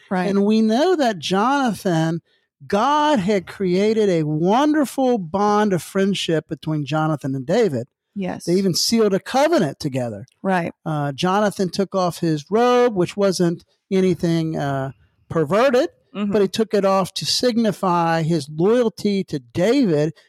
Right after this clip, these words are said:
Speaker 2: being the next king.
Speaker 1: Yes.
Speaker 2: So here you have Saul, who is being tormented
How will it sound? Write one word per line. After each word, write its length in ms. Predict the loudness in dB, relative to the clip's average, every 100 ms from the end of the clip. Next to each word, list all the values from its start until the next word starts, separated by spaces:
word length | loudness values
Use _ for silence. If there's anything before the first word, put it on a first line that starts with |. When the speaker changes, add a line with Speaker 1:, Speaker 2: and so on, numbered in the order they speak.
| _
Speaker 2:
being 220 | -2 0 0
the 100 | -2
next 300 | -2 -4 -6
king. 440 | -2 0 0 -2 -10 _ -20 -10
Speaker 1:
Yes. 120 | -4
Speaker 2:
So 120 | 0 2
here 200 | 4 2
you 200 | 2 2
have 480 | 2 2 0 -2 -6 _ _
Saul, 800 | -6 -2 0 2 2 0 -2 -2
who 220 | 0 2 4 4
is 140 | 2 -2 _ _ _ _ -4
being 320 | 0 2 2
tormented 800 | 0 0 2 2 2 2 0 -4